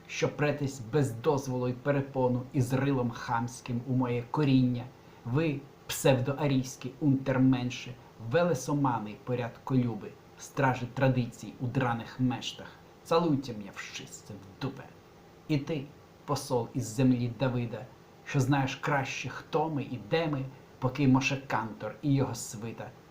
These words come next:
торгують пам'яттю Яд Вашему. І ті, хто страждання шести мільйонів Кремлю за таріль чечевичного супу продав, торгаші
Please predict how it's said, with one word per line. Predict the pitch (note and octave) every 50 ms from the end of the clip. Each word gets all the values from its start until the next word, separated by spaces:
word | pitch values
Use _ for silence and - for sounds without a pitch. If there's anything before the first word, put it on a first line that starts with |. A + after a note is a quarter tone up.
| - -
торгують | - C#3 B2 A2+ C3 C3+ C3 B2+ - - - - -
пам'яттю | - B2 A#2+ A#2 A2+ A2 - - - - A#2+ - - A#2+ A2
Яд | - A#2+ A2 G#2+ G#2 - -
Вашему. | A#2+ - - - - A#2 G#2+ G2+ G2+ G#2 - - - - - - - - -
І | - D3+
ті, | C3+ - E3+ C#3
хто | - - - D3
страждання | C3+ - - - C#3 A#2+ A#2+ C3 D3+ D3+ D3 C#3+ C#3 C3
шести | - - C#3+ C3 - - - G3+ F#3+
мільйонів | E3 D#3+ D#3 D3 C3 A#2+ A#2 B2+ B2 A2+ A2+ A2 G#2+ - - - -
Кремлю | - - D#3+ E3 E3 D#3+ D#3 C#3+ C3+ B2+ - -
за | - - - C3+
таріль | - - - D3+ C#3 D3 C#3+ C3+ B2 -
чечевичного | - - C#3 C3+ - C#3+ C3+ C3 C#3+ C#3 - - - B2+ G#2 A#2 A#2+
супу | - - - - C#3+ C3 C3+ - B2 - -
продав, | - A2+ A2 B2 A2+ G#2 - - - - - - - - - - - - - -
торгаші | - D3+ C3+ A#2 A#2+ A#2 - - - - G#2